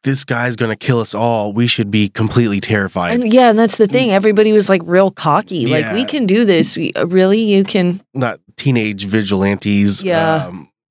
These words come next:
Speaker 1: I don't know, man. Not my film, but, um, the part where the dude gets drilled into the tree is kinda fucked up, too.
Speaker 2: Yeah, that was a, that was another good special effect, I thought.
Speaker 1: Yeah.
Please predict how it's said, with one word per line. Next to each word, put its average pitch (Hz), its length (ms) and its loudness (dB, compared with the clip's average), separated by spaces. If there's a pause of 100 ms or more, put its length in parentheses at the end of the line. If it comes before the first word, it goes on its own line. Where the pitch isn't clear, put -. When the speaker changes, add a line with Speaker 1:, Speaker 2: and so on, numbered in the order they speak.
(140)
Speaker 1:
I 110 200 -2
don't 90 180 -10
know, 85 280 -4
man. 85 560 0
Not 104 200 0
my 87 180 -6
film, 87 500 -6
but, 80 280 -2 (720)
um, 78 440 -6 (380)
the 113 80 -4
part 147 240 0
where 127 120 -4
the 113 100 -4
dude 104 360 -2
gets 101 280 -2
drilled 104 340 0
into 101 200 -2
the 90 100 -2
tree 95 260 -2
is 90 80 -2
kinda 87 240 -2
fucked 90 320 -6
up, 85 160 -6
too. 95 300 -2
Speaker 2:
Yeah, 165 380 0 (140)
that 202 160 2
was 196 200 2
a, 165 360 2 (240)
that 180 120 -6
was 180 180 -4
another 165 300 2
good 160 180 0
special 165 400 -2
effect, 156 380 -4
I 160 100 -2
thought. 165 380 -6
Speaker 1:
Yeah. 101 360 -2